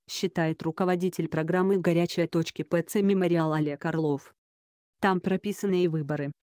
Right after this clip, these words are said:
и работа судов, но при этом женщины ущемлены в правах, а не мусульмане хоть и могут входить в парламент, но по квотам,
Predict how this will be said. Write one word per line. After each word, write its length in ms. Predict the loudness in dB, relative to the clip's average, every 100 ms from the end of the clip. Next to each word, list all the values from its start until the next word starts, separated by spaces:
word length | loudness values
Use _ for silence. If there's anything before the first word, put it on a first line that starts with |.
| 0
и 80 | 0
работа 400 | 2 2 0 -4
судов, 500 | -4 -2 -4 -4 _ _ 2
но 120 | 2
при 200 | 4 2
этом 260 | 2 0 2
женщины 480 | 2 2 2 0
ущемлены 480 | 0 0 0 2 0
в 100 | -2
правах, 520 | -4 -2 0 -4 -8 _ _
а 140 | 2 2
не 100 | 4
мусульмане 640 | 2 2 2 2 2 2
хоть 320 | 2 2 2
и 20 |
могут 380 | 2 2 0 -2
входить 420 | -2 0 0 -2
в 80 | -2
парламент, 680 | -2 0 0 0 -2 -6 -14 _ 0
но 180 | 0
по 140 | 2 -4
квотам, 560 | 0 2 2 0 -2